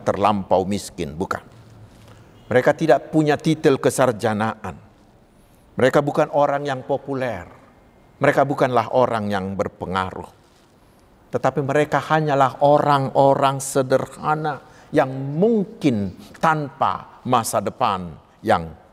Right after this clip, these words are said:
cerah. Tetapi walaupun memang mereka ini adalah orang-orang profesional di bidangnya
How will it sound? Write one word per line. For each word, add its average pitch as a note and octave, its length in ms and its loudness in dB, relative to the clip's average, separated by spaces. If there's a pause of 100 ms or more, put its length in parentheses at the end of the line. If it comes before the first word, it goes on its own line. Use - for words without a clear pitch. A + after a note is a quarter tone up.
cerah. - 480 -6 (1120)
Tetapi F#3 480 -2
walaupun D#3+ 560 2
memang C3+ 480 -4 (560)
mereka C#3+ 560 2
ini C3+ 240 0
adalah A2 400 2
orang-orang A2 640 2
profesional D#3 880 0
di C3+ 100 -4
bidangnya B2 760 -4